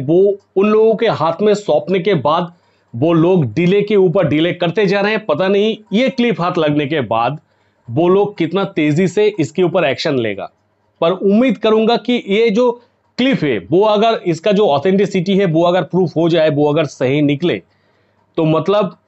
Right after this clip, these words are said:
ये जो केस है वो सॉल्व करना ज़्यादा दिन की बात नहीं लगेगा, नहीं लगना चाहिए।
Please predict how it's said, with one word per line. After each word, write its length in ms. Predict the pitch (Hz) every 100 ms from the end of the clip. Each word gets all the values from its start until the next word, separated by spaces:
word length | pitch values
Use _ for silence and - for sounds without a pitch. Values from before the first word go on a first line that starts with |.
| 165
ये 120 | 160
जो 100 | 175
केस 320 | - 185 180
है 60 | 208
वो 180 | 170 180
सॉल्व 420 | - 151 180 175 -
करना 400 | 180 156 180 - 120
ज़्यादा 320 | 104 151 175
दिन 180 | 165 170
की 100 | 160
बात 320 | 123 127 147 -
नहीं 360 | 127 139 156 170
लगेगा, 460 | 110 107 98 92 _ 127
नहीं 240 | 135 175
लगना 400 | 151 139 156 185
चाहिए। 520 | 170 170 165 151 87